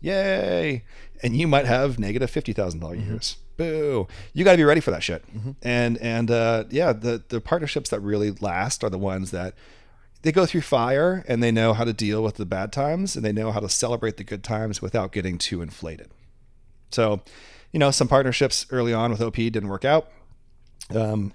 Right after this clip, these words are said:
Speaker 1: and, uh, we got whittled down to five partners. We're now at four. You know, someone recently, um, decided that they were ready to be involved with something else, and they're getting pa-, you know, bought out.
Speaker 2: Mm-hmm.
Speaker 1: Money's coming to them.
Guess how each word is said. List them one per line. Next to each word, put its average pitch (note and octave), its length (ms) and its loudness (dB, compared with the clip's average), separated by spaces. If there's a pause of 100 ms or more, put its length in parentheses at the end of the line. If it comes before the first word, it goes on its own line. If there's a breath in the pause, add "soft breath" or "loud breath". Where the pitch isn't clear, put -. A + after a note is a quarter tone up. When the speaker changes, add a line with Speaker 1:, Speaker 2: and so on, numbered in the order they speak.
Speaker 1:
and, G#2+ 400 -2
uh, G#2 220 0
we G2+ 200 -2
got G#2 240 -4
whittled G#2+ 200 -2
down G#2 220 0
to G2+ 240 0
five F#2+ 480 -4
partners. C#3 480 -4 (420 soft breath)
We're A2 180 0
now G#2+ 240 2
at - 80 -12
four. G#2 460 -2 (300 soft breath)
You - 80 -4
know, D#2 80 -4
someone G2 280 -2
recently, F#2+ 540 -6 (460 soft breath)
um, G#2+ 280 -2
decided G#2 480 2
that G#2 120 -6
they G#2+ 120 2
were G#2+ 140 4
ready G#2+ 240 2
to G#2 280 -2 (180)
be A2 120 4
involved G#2 360 0
with - 80 -2
something A#2 220 0
else, - 320 0 (140)
and F#2+ 120 -8
they're F#2+ 120 -4
getting G2 220 -4
pa-, G#2 180 -6
you G#2 100 -6
know, G2 80 -4
bought F#2 260 0
out. D3 300 0
Speaker 2:
Mm-hmm. C3 140 -2
Speaker 1:
Money's G#2+ 240 -2
coming G#2+ 360 -2
to A#2 140 -4
them. B2+ 340 -6